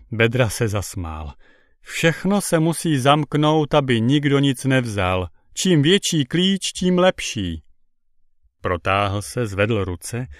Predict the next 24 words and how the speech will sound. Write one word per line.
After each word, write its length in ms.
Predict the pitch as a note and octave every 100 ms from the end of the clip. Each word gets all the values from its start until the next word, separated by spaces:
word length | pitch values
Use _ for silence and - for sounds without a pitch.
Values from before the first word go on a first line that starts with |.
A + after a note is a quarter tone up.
| - - - -
a 120 | E2+
zatřepal 600 | G2+ C3+ - F3+ D#3 A2
jimi 300 | F#2 B2+ C#3
proti 320 | C3+ C3+ A#2
počmáranému 960 | - C#3+ - D3 C#3 C#3 C3 C3 C3 B2+
stropu. 580 | - A#2 F#2 - F2+ - _ - - - _
Hrudní 580 | - C3 D3 D#3 C3 F#2+
koš 220 | - B2+ -
se 160 | D3+
mu 180 | C#3+ C3+
jakoby 540 | A2+ B2+ - C#3+ B2
vyzul 360 | A2 C#3 D3 A#2+
z 100 | -
kůže 440 | - C#3 C#3 E3 D#3 - - _ _
a 100 | -
hrudník 640 | E2+ F2 C3+ D#3 C#3+ G#2 G2+
vypadal 440 | A2 B2+ B2+ A#2+
jako 280 | A#2+ - A2
valcha. 680 | F#2+ G#2 A2 - - D#2 - - _ _ _ _ _ _ _ _ _ -
Pak 200 | - C#3+
si 160 | - A#2
oblékl 560 | G#2 C3 E3 F3+ E3+ D#3+
malé 520 | C3 C3 D3 C#3+ C#3
úzké 520 | D3 D3 - G2+ E2